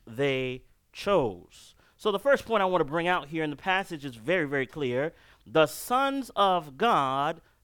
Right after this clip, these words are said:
took wives of all that they chose, and they chose them from the daughters of men. Now, this is very important because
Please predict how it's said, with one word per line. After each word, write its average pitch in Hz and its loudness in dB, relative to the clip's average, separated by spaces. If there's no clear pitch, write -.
took 202 -2
wives 156 2
of 160 6
all 226 4
that 175 2
they 180 -4
chose, 170 0
and 160 -4
they 170 0
chose 262 -4
them 170 0
from 170 -4
the 165 0
daughters 202 0
of 175 4
men. 139 2
Now, 151 -4
this 208 -4
is 160 -8
very 175 2
important 143 -2
because 165 0